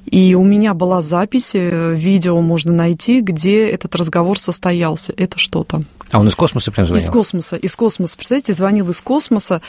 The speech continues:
Speaker 1: как он был счастлив, Володя. Ка-, вот, вот эти вот фотографии, я потом вышлю тебе, вот эти фотографии, э, его счастливое лицо, вот человек мечтал, и вот сбылась его мечта. Ну, круто.
Speaker 2: Ну
Speaker 1: И
Speaker 2: да.
Speaker 1: мама рада была, и он был рад, и, э,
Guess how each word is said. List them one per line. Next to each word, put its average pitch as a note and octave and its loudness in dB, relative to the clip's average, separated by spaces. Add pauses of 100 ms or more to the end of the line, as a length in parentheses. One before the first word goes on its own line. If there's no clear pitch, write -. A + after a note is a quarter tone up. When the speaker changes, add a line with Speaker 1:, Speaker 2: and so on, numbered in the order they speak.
(180)
Speaker 1:
как A#3 0
он G3 2
был F#3+ 0
счастлив, D#3 -4
Володя. D3+ -2 (1300)
Ка-, A3 2
вот, F#3+ 0
вот - 0
эти A#3+ 2
вот G#3+ -2
фотографии, A#3+ 0
я - -20
потом G#3 -2
вышлю F3+ -2
тебе, D#3 -4
вот D#3+ -2
эти G#3+ 0
фотографии, G#3 0
э, F3+ 0
его G3+ 2
счастливое G3 0
лицо, C#4 -2 (720)
вот - 2
человек A#3+ 2
мечтал, G3+ 0 (120)
и F#3 -2
вот F3+ 2
сбылась F#3+ 0
его F#3+ 0
мечта. F3 -2 (140)
Ну, F3 2
круто. F3+ -2 (220)
Speaker 2:
Ну G3 2
Speaker 1:
И G#3 6
Speaker 2:
да. G#3 4
Speaker 1:
мама B3+ 2
рада G#3 -2
была, E3+ -2
и F#3 -2
он A#3 2
был G3+ 0
рад, F#3+ 0
и, G3 0
э, E3+ -8